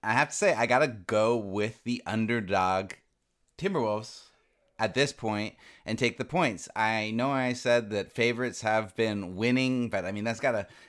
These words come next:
kinda come back to the mean at some point.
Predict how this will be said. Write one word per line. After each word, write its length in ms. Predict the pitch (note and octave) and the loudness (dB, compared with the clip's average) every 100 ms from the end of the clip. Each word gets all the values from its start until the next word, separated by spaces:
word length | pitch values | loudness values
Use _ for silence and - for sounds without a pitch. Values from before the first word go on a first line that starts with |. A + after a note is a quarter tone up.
| _ | _
kinda 200 | F3 D3 | 0 2
come 240 | D3+ C#3 | 4 4
back 340 | F#2 B2 B2 - | 8 8 8 2
to 140 | D3 | 0
the 80 | G#2+ | 2
mean 260 | A2+ B2 | 4 4
at 160 | G#2+ E2+ | 2 -2
some 280 | A#2+ B2 B2 | -2 0 0
point. 360 | B2 B2+ A#2 | -2 -4 -4